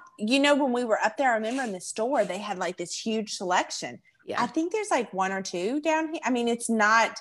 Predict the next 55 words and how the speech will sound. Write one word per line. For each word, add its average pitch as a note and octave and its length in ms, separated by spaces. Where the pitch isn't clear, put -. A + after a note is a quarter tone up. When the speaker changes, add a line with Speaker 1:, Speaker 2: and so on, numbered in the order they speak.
Speaker 1:
'cause C#4 140
it's C4 220
not B3+ 180
a A#3+ 60
big G#3 200
deal. B3 300
It's - 160
Speaker 2:
No, F#3 160
Speaker 1:
not, D3 140
Speaker 2:
no, D3 140
Speaker 1:
you A#3+ 120
Speaker 2:
yeah, C4+ 120
Speaker 1:
either B3+ 100
Speaker 2:
you - 60
Speaker 1:
have A#3 100
Speaker 2:
wouldn't G3 160
have F#3+ 100
Speaker 1:
hot E3+ 60
Speaker 2:
the D#3+ 60
Speaker 1:
dogs A#3 320
or - 20
Speaker 2:
selection G#3+ 160
Speaker 1:
you G#3+ 80
Speaker 2:
for A3+ 60
Speaker 1:
have, G#3+ 100
Speaker 2:
sure. G3 80
Speaker 1:
like, F#3 200
sausage. G#3 640
Speaker 2:
Sausage, D3 340
Speaker 1:
Sausage C4+ 420
Speaker 2:
yeah. A3 60
Speaker 1:
is F3+ 80
a F3+ 80
big E3 300
thing D3 200
down A2+ 240
here, - 240
you E3+ 140
know? F3 340
Speaker 2:
Which B3 160
Speaker 1:
So, F#3 340
Speaker 2:
is, - 120
Speaker 1:
um, D#3+ 360
Speaker 2:
I F3 40
mean, E3+ 160
they'll D#3 100
kill E3 160
me F3 120
sh-, - 100
for D#3 120
saying D3+ 260
it, D#3+ 120
but D3+ 140
it's D#3 180
similar. - 480